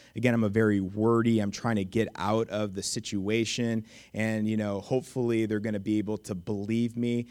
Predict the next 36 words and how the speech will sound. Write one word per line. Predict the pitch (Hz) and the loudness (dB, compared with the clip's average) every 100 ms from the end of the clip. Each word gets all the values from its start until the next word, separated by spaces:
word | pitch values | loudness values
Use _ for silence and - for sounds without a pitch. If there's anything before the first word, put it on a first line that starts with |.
| - - | -14 -12
And, | - 123 113 | -4 -4 0
you | 127 | 0
know, | 123 107 | 2 0
like, | 113 104 - | -2 -4 -4
I | 113 131 | -2 -2
struggle | - - 135 135 | -4 -4 -2 0
with | 127 | -2
that, | 131 135 131 | -2 -4 -4
but | 113 | -6
believe | 113 110 117 | -4 -4 -2
me, | 123 131 | -2 -4
when | 113 | -4
I | 107 | -6
have | 98 113 | -6 -8
conversations | - 127 110 - 104 107 120 110 | -6 -6 -6 -4 -4 -2 -4 -6
with | 110 90 | -6 -6
other | 95 117 | -4 -4
people, | - 123 139 127 | -4 -4 -2 -4
like, | 101 98 _ _ _ _ - | -4 -6 _ _ _ _ -8
I | 95 110 | -2 0
know | 113 | 0
too, | 107 110 113 131 - _ | 0 0 2 0 -6 _
you | 101 | -2
probably | 110 120 120 120 113 | 0 2 2 2 2
know | 98 | 0
when | 110 113 | 0 -2
someone's | 107 104 104 107 101 | -2 -2 -2 -2 -4
lying | 95 101 117 | -6 -4 -4
to | - | -2
you, | 123 123 | 0 0
you're | 117 101 | -2 -6
just | 95 90 | -8 -10
like, | 85 85 - | -12 -16 -14
"Man, | 104 98 78 | -10 -10 -10
like, | - 92 90 - _ _ _ _ - | -8 -6 -6 -10 _ _ _ _ -4
they're, | 110 | -4